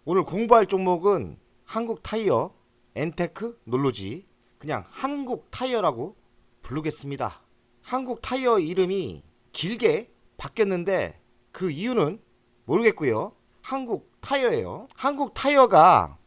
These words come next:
한원 시스템이라는 대형 회사를 인수했어요. 자회사로 만들었는데 한원 시스템이 이십칠 년간 적자가 안 나다가 한국 타이어에 인수된 후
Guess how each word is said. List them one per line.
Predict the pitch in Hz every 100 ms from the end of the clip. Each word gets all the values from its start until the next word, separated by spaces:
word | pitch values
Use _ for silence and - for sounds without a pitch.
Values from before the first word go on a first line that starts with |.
| _ _ _
한원 | - 311 311
시스템이라는 | 294 262 220 220 170 123 110 196 _
대형 | - 156 202 156 151 277 _ _ _ -
회사를 | 226 220 196 214 120 78 _ _ -
인수했어요. | 202 254 277 247 - 120 71 _ _ _
자회사로 | - 165 233 247 220 147 226 _
만들었는데 | - 80 117 156 214 220 214 190 120 151 262 _ _ _
한원 | - 262 262 214
시스템이 | 120 - 254 - 233 233 170 82 _
이십칠 | 202 208 - - 262
년간 | 269 220 135 127 196 _
적자가 | - - - 202 190 - _ _
안 | 160 208
나다가 | 208 180 170 160 190 120 65 _
한국 | _ 269 277 254
타이어에 | - 262 240 175 120 196 _ _
인수된 | 156 214 185 202 180 180 117
후 | - 262 214 87